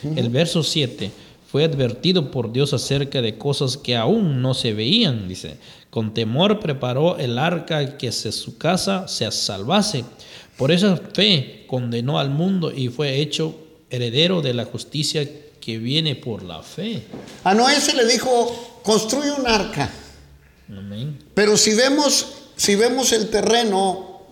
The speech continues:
Speaker 1: y el lugar donde Noé vivía, estamos hablando de un lugar desértico.
Speaker 2: Amén.
Speaker 1: No había mar,
Speaker 2: No había.
Speaker 1: no había arroyos,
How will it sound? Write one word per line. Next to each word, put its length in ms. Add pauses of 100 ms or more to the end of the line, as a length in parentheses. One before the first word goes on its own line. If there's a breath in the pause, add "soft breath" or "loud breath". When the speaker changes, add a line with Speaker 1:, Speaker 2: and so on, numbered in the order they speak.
(140)
Speaker 1:
y 260
el 120
lugar 280
donde 320
Noé 300
vivía, 460 (680 loud breath)
estamos 420
hablando 520
de 140
un 200
lugar 360
desértico. 960 (600)
Speaker 2:
Amén. 440 (380)
Speaker 1:
No 280
había 280
mar, 280 (800)
Speaker 2:
No 160
había. 180
Speaker 1:
no 240
había 280
arroyos, 580